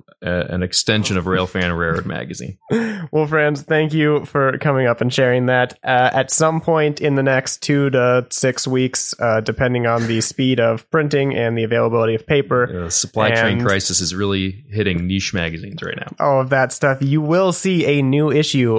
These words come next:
Speaker 2: of Flathead Living magazine on stands. It will pop out because there's a bright yellow umbrella on the cover. It looks very good.
Speaker 1: It looks great, yeah.
Speaker 2: So, uh,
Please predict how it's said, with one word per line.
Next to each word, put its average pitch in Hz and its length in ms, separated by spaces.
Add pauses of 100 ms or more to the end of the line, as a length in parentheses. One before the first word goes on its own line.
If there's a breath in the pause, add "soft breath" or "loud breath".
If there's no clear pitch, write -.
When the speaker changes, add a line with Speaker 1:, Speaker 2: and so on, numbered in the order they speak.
Speaker 2:
of 117 440 (220)
Flathead 123 320
Living 120 240
magazine 110 540 (100)
on 113 280
stands. 131 460
It 98 40
will 110 160
pop 127 320
out 127 240
because 113 260
there's 110 160
a 107 120 (240)
bright 117 240
yellow 113 360
umbrella 110 540 (180)
on 120 120
the 120 80
cover. 113 520
It 120 40
looks 117 240
very 110 260
good. 107 320 (140)
Speaker 1:
It 110 120
looks 95 220
great, - 280
yeah. - 120
Speaker 2:
So, 98 480 (160)
uh, 110 220